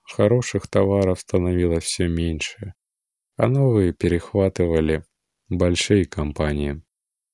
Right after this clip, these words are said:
Мы участвовали в трех аукционах, но не смогли заполучить даже планеты класса D.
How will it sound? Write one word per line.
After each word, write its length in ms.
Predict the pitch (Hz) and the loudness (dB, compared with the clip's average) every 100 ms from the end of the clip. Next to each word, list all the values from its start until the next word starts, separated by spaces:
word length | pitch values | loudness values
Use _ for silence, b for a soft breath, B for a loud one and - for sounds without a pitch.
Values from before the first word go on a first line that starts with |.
| _ _ _ _ _ _ _ | _ _ _ _ _ _ _
Мы 180 | 95 110 | 0 0
участвовали 640 | 107 120 113 - 113 107 | 2 0 0 0 0 0
в 100 | - | 0
трех 300 | - 104 - | 0 0 2
аукционах, 880 | 110 101 - 120 120 107 82 82 - | 0 0 -2 0 2 2 -2 -6 -10
но 140 | 113 120 | -2 0
не 140 | 120 | 0
смогли 440 | - 127 123 120 | -2 -2 -2 -2
заполучить 720 | 107 95 - 90 90 - 90 85 | 0 0 0 0 0 -2 -4 -2
даже 300 | 85 82 85 | -2 -2 -2
планеты 560 | - 87 85 78 90 | 0 0 0 -2 -4
класса 480 | - 87 80 - 90 | -4 -2 -2 -2 -4
D. 380 | 85 82 73 | -2 -4 -4